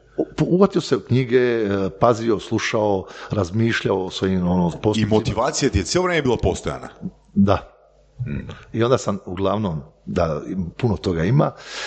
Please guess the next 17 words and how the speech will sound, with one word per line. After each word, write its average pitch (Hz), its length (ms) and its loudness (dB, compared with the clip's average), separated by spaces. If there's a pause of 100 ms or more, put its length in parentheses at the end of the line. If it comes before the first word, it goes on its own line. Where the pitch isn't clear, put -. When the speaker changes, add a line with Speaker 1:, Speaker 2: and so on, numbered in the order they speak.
(200)
Speaker 1:
i - 60 2
uglavnom 110 300 2
sam, 101 160 -6
ovaj, 95 120 0
bio 107 140 0
pozvan 87 360 -2
od 82 160 -4
strane 90 540 0
ovoga, 78 480 0
vod-, 98 340 -2
ravnateljica 101 640 -2
škole 127 260 0
je 101 40 0
bila 104 140 -2
protiv 95 300 -6
da 82 140 -4
idem, 127 360 0